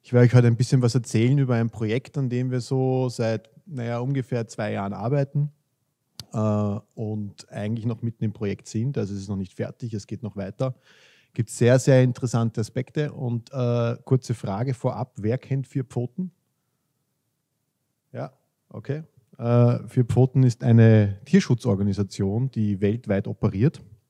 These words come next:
und, äh, hat dementsprechend ganz schön hohe oder,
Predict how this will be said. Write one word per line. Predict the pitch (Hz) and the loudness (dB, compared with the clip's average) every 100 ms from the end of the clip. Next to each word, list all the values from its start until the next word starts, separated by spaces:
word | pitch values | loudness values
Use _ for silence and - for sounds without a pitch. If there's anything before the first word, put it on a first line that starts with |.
| _ _ _ _ _ _ - | _ _ _ _ _ _ -18
und, | - 110 107 104 - - | -2 0 2 0 -4 -8
äh, | 101 101 104 101 101 _ _ _ - | -4 -2 -2 -2 -6 _ _ _ -8
hat | 101 - | -8 -2
dementsprechend | 110 117 - 110 107 110 107 104 - _ _ _ _ _ _ _ _ _ | -2 -2 -2 -2 -2 -2 -4 -4 -14 _ _ _ _ _ _ _ _ _
ganz | - 113 131 | -8 -6 -2
schön | 143 131 123 117 107 - - | 0 0 0 -4 -8 -18 -10
hohe | 107 123 151 151 147 | 0 6 6 6 4
oder, | 113 117 110 104 104 | 2 0 2 0 -4